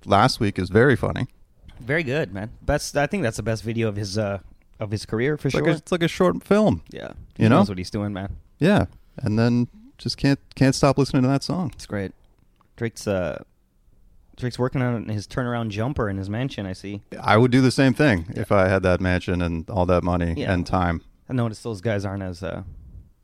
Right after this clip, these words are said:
Speaker 2: not as big as K D or anything. Hit-,
Speaker 1: Well.
Speaker 2: hitting turnaround jumpers over five-foot-six guys is not as cool as
Speaker 1: <laughs> I would also be doing the same thing, though.
Speaker 2: Yo, yeah. Hell yeah.
Speaker 1: <laughs>
Speaker 2: I mean,
Speaker 1: You
Speaker 2: shit,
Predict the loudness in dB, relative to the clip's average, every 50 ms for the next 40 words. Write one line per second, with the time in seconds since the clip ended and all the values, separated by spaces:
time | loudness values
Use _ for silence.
0 | _ -10 -8 -8 -8 -6 -6 -4 -4 -4 -6 -8 -8 -6 -4 -2 -2 -2 -2 -2
1 | -2 -2 -4 -6 -6 -8 -8 -8 -10 -12 -14 -12 -8 -4 0 0 2 2 2 2
2 | 0 -4 -10 -10 -8 -6 -6 -4 -6 -6 -8 -12 -18 -10 -4 -2 -2 0 0 0
3 | -2 -2 -2 -2 -2 0 0 0 0 0 0 0 -2 -4 -2 0 0 0 0 0
4 | -4 -6 -4 -4 -6 -6 -4 -4 -2 -2 -2 -2 -4 -4 -4 -4 -4 -4 -6 -6
5 | -4 -4 -4 -2 -2 -4 -4 -6 -8 -12 _ -20 -20 -20 _ _ -2 -2 2 4
6 | 4 4 4 4 2 4 4 4 4 6 6 6 8 8 8 8 6 6 4 4
7 | 4 6 6 6 4 4 2 2 2 2 2 2 2 0 0 0 -4 -6 -6 _
8 | _ _ _ _ _ _ _ -14 -4 0 0 2 2 2 2 0 -2 -4 -2 2
9 | 4 6 6 6 8 6 6 6 6 4 4 6 6 6 6 6 4 2 0 -6
10 | -10 -12